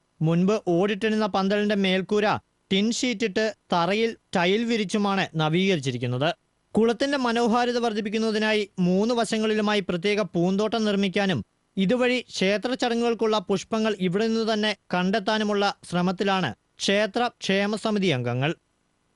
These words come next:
കല്യാൺ സിൽക്സ് chairman and managing director ടി എസ് പട്ടാഭിരാമനും അമേരിക്കൻ മലയാളിയായ ആർ രാധാകൃഷ്ണന്റെ കുടുംബവും ചേർന്ന് അൻപത് ലക്ഷം രൂപ ചെലവഴിച്ചാണ്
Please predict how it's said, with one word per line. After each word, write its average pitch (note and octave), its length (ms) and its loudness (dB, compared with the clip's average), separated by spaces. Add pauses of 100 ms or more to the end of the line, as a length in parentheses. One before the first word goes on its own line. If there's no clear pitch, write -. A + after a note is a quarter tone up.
കല്യാൺ F3 380 2
സിൽക്സ് G#3 320 -6
chairman G#3+ 420 -2
and G3+ 220 -4
managing F#3+ 520 0
director G3+ 440 0 (300)
ടി G3 180 2
എസ് B3 200 -2
പട്ടാഭിരാമനും A3 760 0 (120)
അമേരിക്കൻ G#3 560 0
മലയാളിയായ A3 500 2 (260)
ആർ F3+ 240 0
രാധാകൃഷ്ണന്റെ G#3 600 -2
കുടുംബവും G3 480 2
ചേർന്ന് F#3+ 320 0 (380)
അൻപത് G#3 400 2
ലക്ഷം B3 300 0
രൂപ A3+ 220 0
ചെലവഴിച്ചാണ് G3+ 720 0